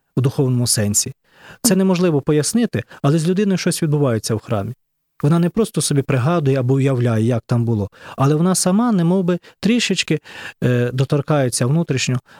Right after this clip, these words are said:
до цих подій, стає учасником і чимось наповнюється, чимось таким глибинним, е, про що інколи й не треба нікому розповідати. Це,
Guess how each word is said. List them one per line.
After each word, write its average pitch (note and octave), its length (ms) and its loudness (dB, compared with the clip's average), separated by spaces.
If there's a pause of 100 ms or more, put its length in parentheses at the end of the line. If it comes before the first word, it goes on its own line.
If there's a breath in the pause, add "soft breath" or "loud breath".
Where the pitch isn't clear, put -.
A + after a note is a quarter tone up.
(180 loud breath)
до B2+ 320 0
цих - 220 -2
подій, A#2 380 -2
стає B2+ 300 0
учасником D3 680 -2 (220 loud breath)
і C#3+ 200 0 (240 soft breath)
чимось D3 360 0
наповнюється, A2+ 840 -2 (160)
чимось C#3+ 360 0 (380 loud breath)
таким C#3 300 0
глибинним, D3 580 0 (600 loud breath)
е, A#2 240 0 (240)
про D3 120 2
що G#3+ 480 0 (280)
інколи G3+ 380 2
й F#3 40 2
не F3+ 100 0
треба F3+ 300 0
нікому D#3+ 380 0
розповідати. C#3 640 -2
Це, C#3 280 0